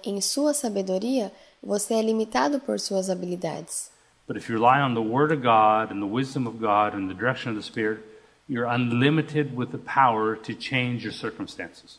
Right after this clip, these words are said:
Speaker 1: Mas, se você deposita sua vida na palavra de Deus e na sabedoria dele, e na direção do Espírito, você é ilimitado com o poder para mudar as circunstâncias.
Speaker 2: And that includes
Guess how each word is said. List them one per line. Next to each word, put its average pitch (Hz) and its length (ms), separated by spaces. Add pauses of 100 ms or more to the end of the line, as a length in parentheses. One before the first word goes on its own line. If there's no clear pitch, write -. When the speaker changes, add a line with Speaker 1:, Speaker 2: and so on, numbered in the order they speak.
(120)
Speaker 1:
Mas, 233 340
se - 120
você 196 260
deposita 214 600
sua 226 260
vida 185 300
na 185 100
palavra 196 420
de 185 140
Deus 214 320
e 220 80
na 196 140
sabedoria 185 640
dele, 202 440 (320)
e - 80
na 196 120
direção 196 560
do 202 80
Espírito, 233 600 (300)
você 190 320
é 220 240
ilimitado 240 840
com 214 260
o 208 40
poder 208 480
para 214 260
mudar 220 360
as 247 100
circunstâncias. 185 1040 (640)
Speaker 2:
And 120 80
that 135 260
includes 135 840